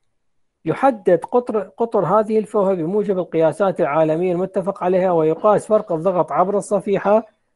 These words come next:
عندنا الصفيحة بها، آه، هاي وج-، وجه الصفيحة، خلينا نسميه واحد، وعندنا القفة مالتها اللي هو اثنين، خلينا نسميه. فراح يصير عندنا، آه، في مقدمة الصفيحة سرعة وضغط معين، وفي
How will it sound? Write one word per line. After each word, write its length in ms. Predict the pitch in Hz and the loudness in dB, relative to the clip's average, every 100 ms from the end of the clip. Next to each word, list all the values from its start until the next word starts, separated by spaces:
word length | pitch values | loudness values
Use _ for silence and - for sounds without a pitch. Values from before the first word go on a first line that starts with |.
| _ 175 | _ -4
عندنا 200 | 175 185 | -2 -2
الصفيحة 680 | 185 165 240 - 190 190 165 | -2 -2 0 2 2 0 -4
بها، 480 | 170 175 180 170 - | -6 -2 0 -2 -4
آه، 180 | 165 156 | -10 -2
هاي 180 | 180 185 | 0 2
وج-، 260 | 208 185 196 | 0 -2 -4
وجه 220 | 196 190 | -2 -2
الصفيحة، 680 | - 175 165 156 147 151 - | -4 -4 -2 -2 -2 -4 -4
خلينا 200 | - 165 | -4 -2
نسميه 300 | 175 165 160 | -2 -2 2
واحد، 400 | 170 156 147 151 _ - _ _ - | 2 2 0 -4 _ -20 _ _ -2
وعندنا 380 | 170 208 208 190 | 2 4 4 0
القفة 360 | 170 226 208 | 2 2 2
مالتها 440 | 185 175 170 165 127 | 4 4 4 0 -4
اللي 180 | 143 | -2
هو 160 | 170 175 | 2 2
اثنين، 320 | 165 165 135 | 0 -4 -6
خلينا 200 | - 135 | -6 -8
نسميه. 340 | 127 135 127 127 _ _ - _ _ - _ _ | -6 -10 -10 -14 _ _ -20 _ _ -20 _ _
فراح 500 | - 196 196 185 175 | 4 6 8 6 4
يصير 300 | 196 - 262 | 0 0 0
عندنا، 500 | 247 226 214 202 185 _ _ _ 180 | 0 0 0 0 -4 _ _ _ 0
آه، 340 | 170 165 160 _ _ | 2 2 -2 _ _
في 400 | - 190 190 185 - _ - - | -8 -4 -2 -4 -10 _ -20 -18
مقدمة 580 | 254 180 247 233 262 240 233 | -6 2 2 4 2 2 0
الصفيحة 540 | - 220 208 175 185 | 2 0 2 0 0
سرعة 520 | - 226 208 208 196 | 2 2 4 2 2
وضغط 380 | 180 196 185 185 | 2 0 0 -2
معين، 420 | 175 170 175 175 | -2 0 0 0
وفي 440 | 165 165 190 185 | -2 -2 0 -2